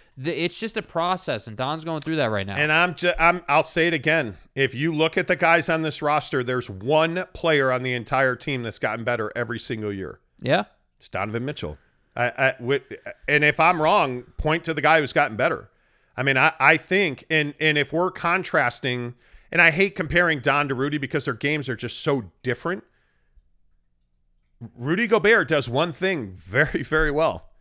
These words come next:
Speaker 1: Yeah.
Speaker 2: He is a rim protector, and it's won him the Defensive Player of the Year three times.
Speaker 1: Yeah.
Speaker 2: And that's the end of what Rudy Gobert is as a player.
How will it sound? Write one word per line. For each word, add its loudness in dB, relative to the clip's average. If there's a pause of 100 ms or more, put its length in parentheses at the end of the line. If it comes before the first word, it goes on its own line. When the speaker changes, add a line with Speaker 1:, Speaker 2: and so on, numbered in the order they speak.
(200)
Speaker 1:
Yeah. -4
Speaker 2:
He 2
is 0
a 2
rim 0
protector, -2
and -10
it's -10
won 0
him -2
the 0
Defensive -2
Player 2
of 0
the 0
Year 0
three -4
times. -6 (160)
Speaker 1:
Yeah. 2 (1300)
Speaker 2:
And 2
that's 0
the 0
end 0
of 0
what 2
Rudy -2
Gobert 0
is -2
as 0
a -6
player. -4